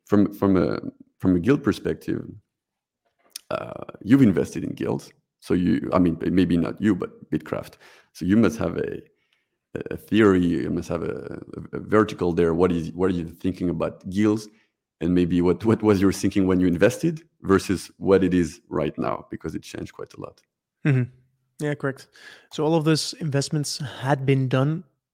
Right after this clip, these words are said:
Speaker 2: before I joined. So it's hard for me to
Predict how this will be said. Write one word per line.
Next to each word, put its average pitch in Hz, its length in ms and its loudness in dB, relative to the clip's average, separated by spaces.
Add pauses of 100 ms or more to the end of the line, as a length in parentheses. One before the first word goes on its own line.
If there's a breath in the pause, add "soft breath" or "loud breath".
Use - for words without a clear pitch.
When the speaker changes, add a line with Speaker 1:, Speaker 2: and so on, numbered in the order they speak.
(100)
Speaker 2:
before 143 280 0
I 139 60 2
joined. 143 340 -2 (140)
So 143 400 0 (520 soft breath)
it's - 140 -10
hard 160 140 4
for - 120 0
me 151 140 2
to 139 320 -2